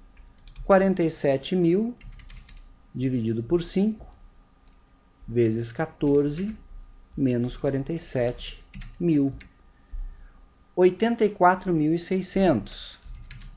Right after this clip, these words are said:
ohms. Muito bem, nós temos aqui o cálculo finalizado, só que aqui na realidade é R um,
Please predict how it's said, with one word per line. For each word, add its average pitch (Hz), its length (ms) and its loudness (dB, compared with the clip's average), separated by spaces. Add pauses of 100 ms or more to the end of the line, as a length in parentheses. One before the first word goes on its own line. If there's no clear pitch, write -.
(120)
ohms. 123 720 -2 (3000)
Muito 233 280 4
bem, 160 180 6
nós 143 160 4
temos 190 240 2
aqui 190 160 0
o 196 60 2
cálculo 160 540 6
finalizado, 170 960 2
só 180 160 -8
que 180 100 -8
aqui 170 420 -8
na 185 120 -4
realidade 139 520 4
é 147 120 4
R 156 220 0
um, 139 280 4